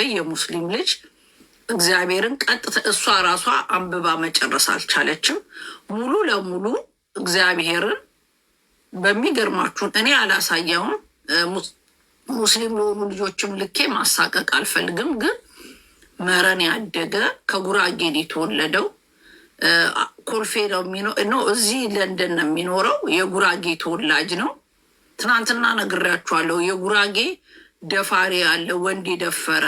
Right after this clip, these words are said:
ልክ ይሄም እዚህ ሀገር ህጻናቶች አሳዶ የሚደፍር ወንድ ነው እዚህ ሀገር ማለት ነው። አም-፣ ለምስ-፣ ሙስሊም ነኝ ይላል። አረቄውን እስከ፣ እ፣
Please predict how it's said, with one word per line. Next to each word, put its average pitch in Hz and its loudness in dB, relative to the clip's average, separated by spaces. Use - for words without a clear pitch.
ልክ 226 -2
ይሄም 285 0
እዚህ 196 0
ሀገር 220 2
ህጻናቶች 202 0
አሳዶ 190 2
የሚደፍር 180 -4
ወንድ 180 -2
ነው 160 -2
እዚህ 175 2
ሀገር 156 0
ማለት - 0
ነው። - -10
አም-፣ 208 0
ለምስ-፣ 233 0
ሙስሊም 330 2
ነኝ 339 2
ይላል። 254 2
አረቄውን 269 0
እስከ፣ - 0
እ፣ 233 -2